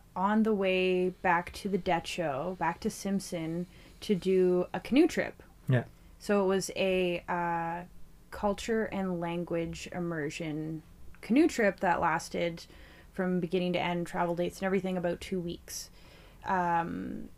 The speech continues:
Speaker 1: and, well, maybe, yeah, maybe closer to ten days. Anyways, uh, I was getting a ride from some fellow Det Show folks,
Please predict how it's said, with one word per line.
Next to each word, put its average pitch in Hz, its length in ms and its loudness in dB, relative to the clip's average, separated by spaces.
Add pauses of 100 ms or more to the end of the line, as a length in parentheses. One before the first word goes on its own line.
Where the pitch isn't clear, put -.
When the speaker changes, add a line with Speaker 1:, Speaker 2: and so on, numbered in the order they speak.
(220)
Speaker 1:
and, 190 800 -2
well, 226 120 0
maybe, 214 360 0
yeah, 170 360 -2
maybe 196 220 -2
closer - 300 -12
to - 60 -14
ten - 220 -12
days. - 280 -10
Anyways, 214 640 2 (440)
uh, 196 360 6 (300)
I 196 100 4
was - 540 2
getting 240 280 4
a 262 40 4
ride 180 560 6
from 175 800 -2
some 185 260 -4
fellow 180 680 2
Det 180 360 -2
Show 170 300 0
folks, - 800 -4